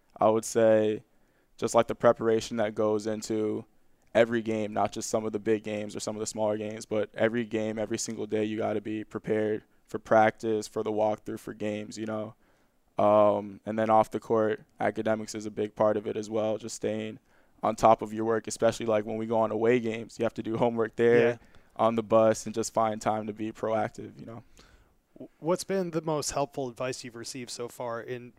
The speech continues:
Speaker 2: either, you know, with balancing schoolwork and classwork so far?
Speaker 1: Um, don't get behind on anything, you know. If you have an assignment due the next week,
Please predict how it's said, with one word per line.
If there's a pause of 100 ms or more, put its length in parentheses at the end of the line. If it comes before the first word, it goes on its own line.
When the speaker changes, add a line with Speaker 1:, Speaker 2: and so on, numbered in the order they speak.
Speaker 2:
either, (320)
you
know, (400)
with
balancing
schoolwork
and
classwork
so
far? (680)
Speaker 1:
Um, (840)
don't
get
behind
on
anything,
you
know.
If
you
have
an
assignment
due
the
next
week,